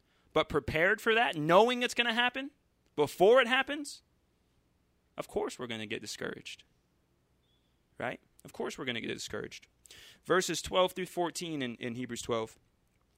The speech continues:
he writes to us, "Therefore strengthen the hands which hang down, and your feeble little knees," right? "And make straight paths for your feet, so that what is lame may not be dislocated, but rather healed.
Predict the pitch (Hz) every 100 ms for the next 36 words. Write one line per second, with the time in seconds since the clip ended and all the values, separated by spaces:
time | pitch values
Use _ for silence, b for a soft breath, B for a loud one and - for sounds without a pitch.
0 | _ - 151 151 147 143 151 135 - B
1 | - 139 208 220 185 160 - - 185 233
2 | 226 247 240 196 185 170 175 170 180 165
3 | 165 117 110 143 - _ B B - 180
4 | 233 226 220 - 170 214 233 240 240 180
5 | 143 165 - - _ - 131 160 - _
6 | B B B - 156 180 185 - - 185
7 | 214 247 - 180 180 170 165 160 147 143
8 | - 120 - b b b - 131 120 139
9 | 151 120 135 160 196 226 233 - 147 139
10 | 151 147 156 151 - 127 117 117 113 113
11 | 120 131 131 120 120 110 -